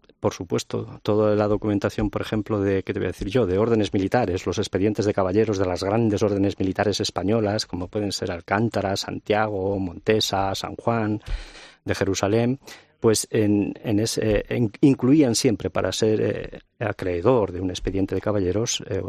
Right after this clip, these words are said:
unas genealogías, ¿no? Entonces, en esas genealogías está retratada, eh, el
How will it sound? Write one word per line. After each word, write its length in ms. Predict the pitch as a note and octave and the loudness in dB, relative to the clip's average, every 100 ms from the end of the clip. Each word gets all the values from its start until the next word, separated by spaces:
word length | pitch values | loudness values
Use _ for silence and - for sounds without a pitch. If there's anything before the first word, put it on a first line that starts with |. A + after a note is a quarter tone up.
| - | -4
unas 480 | A2 F#2+ F2 E2+ - | -2 0 -2 -6 -4
genealogías, 880 | F#2+ F2+ F2+ - A#2 - - - - | -2 -2 -4 -4 -6 -6 -8 -8 -8
¿no? 200 | E3+ - - - - _ | -12 -12 -16 -18 -20 _
Entonces, 460 | - G2 G2 G2+ - | -8 -4 -2 0 -2
en 240 | G2+ G2+ | -2 -2
esas 220 | G2 - - | -2 -2 -2
genealogías 680 | G2 F#2+ F#2 - G2+ G2+ | -4 -4 -6 -4 -2 0
está 240 | - - F#2+ | -2 -4 -6
retratada, 880 | F#2+ F2+ F#2 F#2 F#2+ G2+ G2+ G#2 - - - - - | -6 -6 -6 -4 -2 -2 -2 -4 -8 -18 -18 -14 -12
eh, 100 | |
el 100 | - | -12